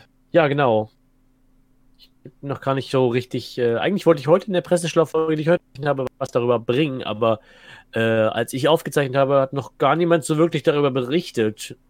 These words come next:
Nur ein paar vereinzelte Hansen, die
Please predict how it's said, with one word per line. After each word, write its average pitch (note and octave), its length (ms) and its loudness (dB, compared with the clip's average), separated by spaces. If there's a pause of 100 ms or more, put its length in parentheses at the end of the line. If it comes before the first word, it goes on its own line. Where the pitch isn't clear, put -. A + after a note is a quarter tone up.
(120)
Nur B2+ 260 0
ein A#2+ 120 -8
paar A#2+ 560 0 (340)
vereinzelte A2+ 1040 0 (1000)
Hansen, B2 600 -6 (2000)
die G#2 120 -12